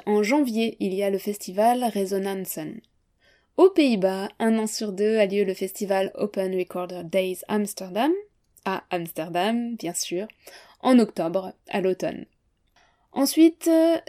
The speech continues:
tous les deux ans ont lieu des biennales organisées par plusieurs associations, notamment l'association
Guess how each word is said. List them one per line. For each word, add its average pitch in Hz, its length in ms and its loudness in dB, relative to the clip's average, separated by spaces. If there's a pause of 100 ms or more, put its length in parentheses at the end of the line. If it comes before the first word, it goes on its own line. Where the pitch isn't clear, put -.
(280)
tous 330 240 4
les 285 160 8
deux 214 260 2
ans 254 520 0
ont 214 140 0
lieu 240 680 -4
des 196 180 0
biennales 220 960 0
organisées 196 460 -4
par 175 160 -8
plusieurs 208 400 -2
associations, 254 760 -2
notamment 196 400 0
l'association 180 640 -8